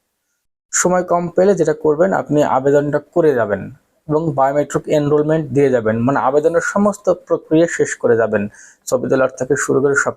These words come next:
কিছু। আপনি বাংলাদেশে যাওয়ার পূর্বে যদি পাসপোর্টটি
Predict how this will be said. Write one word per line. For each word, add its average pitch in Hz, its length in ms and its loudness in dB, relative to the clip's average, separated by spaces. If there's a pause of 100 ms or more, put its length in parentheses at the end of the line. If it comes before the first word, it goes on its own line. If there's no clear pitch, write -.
কিছু। 107 300 -2 (580)
আপনি 180 640 4
বাংলাদেশে 147 600 0
যাওয়ার 143 260 2
পূর্বে 160 440 2
যদি 151 160 0
পাসপোর্টটি 147 920 -2